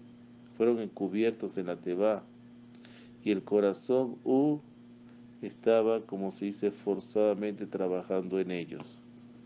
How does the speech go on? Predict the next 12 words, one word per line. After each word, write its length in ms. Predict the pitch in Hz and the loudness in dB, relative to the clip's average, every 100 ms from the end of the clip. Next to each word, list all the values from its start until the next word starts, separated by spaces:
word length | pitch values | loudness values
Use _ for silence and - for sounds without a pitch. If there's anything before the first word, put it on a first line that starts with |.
| - - - - | -20 -20 -20 -10
¿Por 200 | 101 95 90 | -2 -2 0
qué? 380 | 104 113 139 143 - - - - - - - - - - - - - - - - - - - - | 2 2 2 -2 -16 -20 -20 -20 -20 -20 -20 -20 -20 -20 -20 -20 -20 -20 -20 -20 -20 -20 -12 0
Porque 720 | 101 95 - 104 110 113 123 - - - - - | 0 0 -2 0 2 2 -2 -10 -20 -20 -16 -12
estaba 600 | 101 - 110 110 110 - | -12 0 2 4 2 0
amargado, 1040 | 117 101 98 98 98 98 - 110 113 95 85 80 - - - - - - - - - - | 0 0 0 0 0 -2 0 2 2 0 -6 -12 -20 -20 -20 -20 -20 -20 -20 -20 -16 -6
que 140 | 101 | -2
llegó 480 | 98 98 98 110 - | 0 0 2 2 2
al 180 | 110 104 | -2 -2
corazón, 800 | 104 98 92 - 104 110 117 131 - - - - - - - | 0 0 0 -2 2 2 2 -6 -16 -20 -20 -20 -20 -20 -8
inmediatamente 1080 | 95 101 104 120 123 110 101 113 120 117 107 | -2 0 4 2 2 -2 0 0 -2 -2 -2
podría 520 | 92 95 98 104 113 | -2 -2 0 2 2
morir 640 | 101 98 95 110 117 117 | 0 -4 -2 0 0 -2